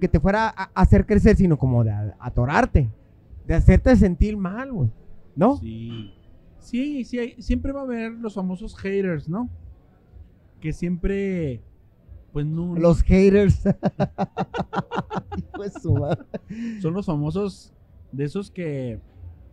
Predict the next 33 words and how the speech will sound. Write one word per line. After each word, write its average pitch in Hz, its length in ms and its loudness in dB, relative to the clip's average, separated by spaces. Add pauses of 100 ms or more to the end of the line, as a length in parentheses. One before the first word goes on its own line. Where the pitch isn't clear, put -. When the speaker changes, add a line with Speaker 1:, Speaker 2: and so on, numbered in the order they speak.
(480)
Speaker 2:
que, 143 140 -10
que, 202 260 -12
que 190 120 -10
dicen 196 240 -6
que 185 120 -4
ningún 170 260 0
chile 208 300 -2
les 190 240 -4
embona, 156 500 0
Speaker 1:
Sí, 165 140 2
pues, 220 120 2
que 151 120 2
Speaker 2:
que 143 100 2 (120)
Speaker 1:
ningún 185 180 0
chile 220 160 6
Speaker 2:
ningún 220 140 0
Speaker 1:
les 190 100 2
embona, 180 460 0
güey, 247 180 -2
o - 80 -2
sea, - 100 -2
Speaker 2:
nada. - 320 0
Speaker 1:
no 143 80 0
se 196 100 2
pueden 214 180 6
comer 175 200 0
la 190 60 2
burger 196 600 -2
sola, 240 440 0
Speaker 2:
No. 240 120 0
Speaker 1:
o 170 140 2
y, 143 100 2 (360)
sí, 247 120 4